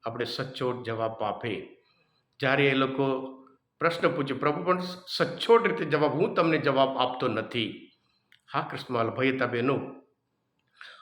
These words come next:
આજના મનચિંતન શાસ્ત્ર પાઠ સમજવા માટે, પ્રભુ ઈશ્વરને ઓળખવા માટે મદદરૂપ થયા હોય, તમે પોતે દિવ્ય દયા અને દિવ્ય સંદેશ સબસ્ક્રાઇબ કરજો અને બીજા માટે પણ ફોરવર્ડ કરજો, કારણ તમે બધા આશીર્વાદિત છો, અભિષિક્ત છો.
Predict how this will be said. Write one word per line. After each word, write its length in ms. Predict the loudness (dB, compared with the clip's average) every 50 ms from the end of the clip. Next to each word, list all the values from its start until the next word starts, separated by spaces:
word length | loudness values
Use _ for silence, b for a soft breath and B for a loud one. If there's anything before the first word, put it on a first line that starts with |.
| B B 0
આજના 320 | 0 2 4 4 2 2
મનચિંતન 480 | 4 2 2 0 0 0 0 0 0 0
શાસ્ત્ર 340 | 0 2 0 0 0 -2 -6
પાઠ 180 | -4 -4 -4
સમજવા 440 | -4 -6 -6 -2 0 0 0 0 0
માટે, 180 | 2 2 0 0
પ્રભુ 240 | -2 -4 -4 -2 -2
ઈશ્વરને 200 | -4 -2 0 2
ઓળખવા 280 | 2 2 2 0 -2
માટે 260 | -2 -2 -2 -4 -8 -10 B B B B B B -4
મદદરૂપ 440 | -2 -2 -2 -2 -2 -4 -6 -4
થયા 160 | 0 2 2 2
હોય, 200 | 2 2 -2 -2 -4 B B B B B -4 -2
તમે 140 | 0 0
પોતે 300 | 0 0 -2 -4 -2 -4
દિવ્ય 280 | -4 -4 -2 0 0 0
દયા 140 | 2 2 2
અને 80 | 2
દિવ્ય 300 | 0 0 0 2 2 2
સંદેશ 280 | 2 0 -2 -2 -2 -4
સબસ્ક્રાઇબ 420 | -4 -6 -8 -4 -2 -2 -2 -2
કરજો 340 | -2 -2 -2 -2 -2 -4 -4 -4 -6 B B B B B B
અને 100 | -2 -2
બીજા 260 | -2 -2 0 2 2
માટે 220 | 4 4 4 2 2
પણ 140 | -2 -2 -2
ફોરવર્ડ 340 | 0 0 2 2 2 0
કરજો, 580 | 0 -2 -4 -4 -4 -4 -4 -4 -6 -8 B B B B B -6
કારણ 240 | 0 2 2 2 2
તમે 200 | 0 0 0 0
બધા 280 | 2 2 0 2 2 2
આશીર્વાદિત 680 | 2 2 2 0 0 0 -2 -2 0 0 0 -2 -4 -6 -6 -6
છો, 320 | -4 -4 -4 -6 -8 -6 -6
અભિષિક્ત 460 | -4 -4 -4 -4 -4 -6 -8 -6 -8 -10 -6 -4
છો. 300 | -4 -4 -4 -6 -8 B